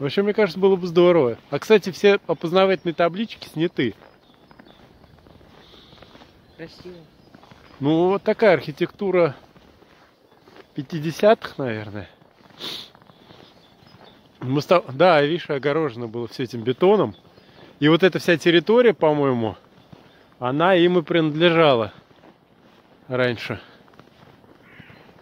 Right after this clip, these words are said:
Speaker 1: Ну что ж, оставим тоже на память. Да, стройка будет, знаешь почему? Смотри. Там вон деревья,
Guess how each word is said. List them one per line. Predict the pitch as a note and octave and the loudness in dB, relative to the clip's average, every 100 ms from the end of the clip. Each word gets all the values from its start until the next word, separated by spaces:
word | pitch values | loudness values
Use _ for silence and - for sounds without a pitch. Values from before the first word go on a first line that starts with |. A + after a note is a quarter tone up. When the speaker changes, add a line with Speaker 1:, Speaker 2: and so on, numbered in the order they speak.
| _ - | _ -12
Speaker 1:
Ну | D3 | -10
что | F3+ - C#3 | -8 -2 -2
ж, | - | 0
оставим | E3 - E3 E3 C#3+ - - _ | -4 0 2 2 0 -10 -20 _
тоже | C#3 C#3+ C#3 - - - _ _ _ - - - - | -6 -4 -4 -8 -20 -20 _ _ _ -20 -20 -20 -8
на | C3+ C3+ | -4 -2
память. | - E3 D#3+ C#3 - _ _ _ _ - - _ _ _ _ _ - - _ _ _ _ _ - _ - _ _ _ - - | 2 2 0 -6 -14 _ _ _ _ -20 -20 _ _ _ _ _ -20 -20 _ _ _ _ _ -20 _ -20 _ _ _ -20 -2
Да, | C3+ G#3 | 2 4
стройка | C#3+ - G3+ F3 D3+ | 2 0 0 0 -4
будет, | C3+ C3 | -2 0
знаешь | E3+ F#3+ | 0 -4
почему? | - - C#3 G#2+ | -8 -6 -6 -8
Смотри. | - C#3+ C#3+ D#3+ A#2 - _ _ _ _ _ _ _ _ _ _ - | -4 -4 -2 -2 -4 -8 _ _ _ _ _ _ _ _ _ _ -10
Там | - C#3+ | 0 0
вон | C#3+ C3+ A2 - _ _ _ | 0 -4 -8 -20 _ _ _
деревья, | A2+ C#3+ F#3+ A#3 D#3 G2+ | -4 0 2 2 0 -2